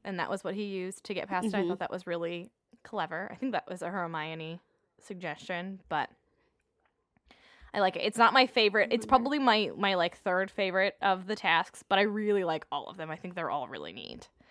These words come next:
Speaker 2: I think this one is my absolute
Speaker 1: Really?
Speaker 2: favorite of the tasks. Yeah.
Speaker 1: I think I can't, <sighs> I
Speaker 2: I think
Speaker 1: flip-flop back and forth between two and three. I really like both of them.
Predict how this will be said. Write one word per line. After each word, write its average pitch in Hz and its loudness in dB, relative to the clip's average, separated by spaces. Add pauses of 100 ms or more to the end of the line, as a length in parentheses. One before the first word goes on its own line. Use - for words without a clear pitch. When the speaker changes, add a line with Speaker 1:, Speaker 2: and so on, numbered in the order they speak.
(720)
Speaker 2:
I 220 2
think 214 2
this 214 -2
one 196 2
is 180 -4
my - -4
absolute - -6
Speaker 1:
Really? 226 8
Speaker 2:
favorite 339 0
of - -8
the - -14
tasks. - -12 (100)
Yeah. 190 2
Speaker 1:
I 185 -2
think 226 0
I - 4
can't, 233 4
<sighs> - -20
I - -14 (400)
Speaker 2:
I - -2
think 226 -4
Speaker 1:
flip-flop 226 6
back 190 2
and 196 -8
forth 170 -2
between 175 -8
two - -8
and 156 -8
three. 139 -8
I 143 -8
really 156 -4
like 127 -6
both - -10
of - -18
them. 139 -12